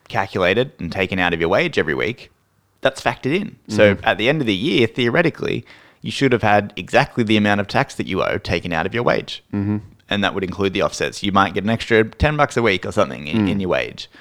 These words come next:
Speaker 1: Um, now, as Tim was saying, this year, um,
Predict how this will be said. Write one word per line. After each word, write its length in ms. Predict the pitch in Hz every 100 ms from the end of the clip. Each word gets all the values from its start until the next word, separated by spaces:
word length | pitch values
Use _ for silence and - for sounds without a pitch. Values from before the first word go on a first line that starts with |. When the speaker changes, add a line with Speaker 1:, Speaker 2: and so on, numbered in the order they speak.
| - - _ -
Speaker 1:
Um, 560 | 95 95 90 90 90 - _ _ - - - _ _ _ _
now, 420 | 107 107 104 104 - _ _ _ _ _ _ _ - _ _ _ _ _ _ _
as 260 | 98 92 -
Tim 180 | 135 139
was 100 | 127
saying, 440 | 101 90 95 127 - _ _ _ _ _ _
this 280 | - 165 -
year, 320 | 95 101 156 - _ _ _ 78
um, 720 | 82 80 80 78 76 76